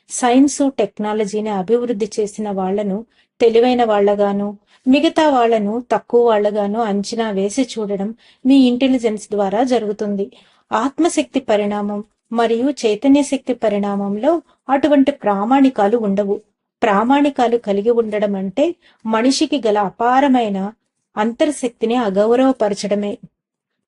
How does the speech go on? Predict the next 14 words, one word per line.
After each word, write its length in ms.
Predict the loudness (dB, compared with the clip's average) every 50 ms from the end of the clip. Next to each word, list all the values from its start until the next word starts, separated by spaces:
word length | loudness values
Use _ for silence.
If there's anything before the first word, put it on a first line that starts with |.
| _ _ _ _ _ _ _ _ _ _ _ _ _ _ _ _ _ _ _ _ _ 2
మానవ 480 | 4 4 4 4 4 4 4 4 4 2
సమాజంలో 760 | 2 0 -2 0 2 0 2 2 2 0 0 0 0 0 0
మనుషులను 760 | 0 0 0 -2 -2 -4 -2 0 0 0 0 -2 -2 -2 0
రకరకాల 640 | 0 0 0 0 -2 -4 -2 -2 -2 0 0 0
వర్గాలుగా 600 | 0 0 -2 -2 -2 0 0 0 0 2 0 0
విభజించుకుని 880 | 2 2 0 0 0 -2 -2 -2 -4 -6 -8 -8 -6 -4 -4 -4 -4 -6 -8 _ _ _ _ _ _
మిమ్మల్ని 440 | 2 4 6 6 6 6 6 4 4
మీరు 400 | 2 2 0 2 2 2 2 2 0
హీనపరుచుకుంటున్నారు. 1120 | 0 0 0 0 0 0 -2 -4 -4 -6 -6 -4 -4 -4 -4 -4 -4 -4 -4 -4 -6 -10 -12 _ _ _ _ _ _ -4
యూదులను 640 | 0 2 4 4 6 4 4 2 2 2 2 0 0 0 -2
తక్కువ 340 | -4 -4 _ -2 0 2 2
వాళ్లుగా 380 | 2 2 2 0 0 0 -2 -2 -4 -4
చూడటం 340 | -4 -2 -4 -2 -4 -4
జరుగుతుంది. 680 | -2 -2 -2 -2 -2 -4 -4 -4 -4 -4 -4 -6 -8